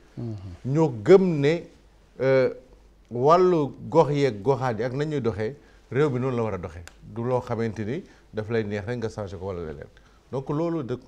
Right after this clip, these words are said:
Speaker 2: crois que moo gën a am importance ci changement yi nga xam ne ñu ngi koy indi ci constitution bi.
Speaker 1: Mhm.
Speaker 2: Beneen bi mooy, euh, euh, conseil bi ñu war a taxawal.
Speaker 1: Ouais.
Speaker 2: Mu nekk espace boo xam ne waxtaanu kaay la, dialogue territorial.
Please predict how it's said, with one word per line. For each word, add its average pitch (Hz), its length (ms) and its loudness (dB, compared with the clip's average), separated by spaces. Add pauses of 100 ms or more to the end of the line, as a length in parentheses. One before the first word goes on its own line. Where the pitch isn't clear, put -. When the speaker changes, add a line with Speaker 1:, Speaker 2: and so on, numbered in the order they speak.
Speaker 2:
crois 123 220 -8
que 120 120 -14
moo 113 200 -10 (100)
gën 127 160 -6
a 151 120 -6
am 120 140 -8 (180)
importance 175 640 2 (340)
ci 127 120 -10
changement 131 600 -2
yi 123 120 -4
nga 110 100 -6
xam 104 160 -10
ne 110 60 -10
ñu 110 100 -8
ngi 95 40 -12
koy 95 180 -10
indi 85 160 -14
ci - 80 -20
constitution - 480 -16 (220)
bi. 131 60 -12
Speaker 1:
Mhm. 120 80 -10 (220)
Speaker 2:
Beneen 156 280 0
bi 143 100 -6
mooy, 113 340 -2
euh, 90 280 -4 (560)
euh, 101 260 -4
conseil 123 340 -6
bi 104 120 -10
ñu 139 60 -8
war 127 200 -4
a 98 40 -8
taxawal. 98 360 -10 (140)
Speaker 1:
Ouais. 104 100 -10 (500)
Speaker 2:
Mu 104 140 -6
nekk 123 180 -4
espace 107 340 -4
boo 95 120 -6
xam 95 200 -8
ne 123 140 -8 (440)
waxtaanu 113 540 -4
kaay 107 220 -4
la, 127 140 -10 (260)
dialogue 110 360 -6
territorial. 98 560 -6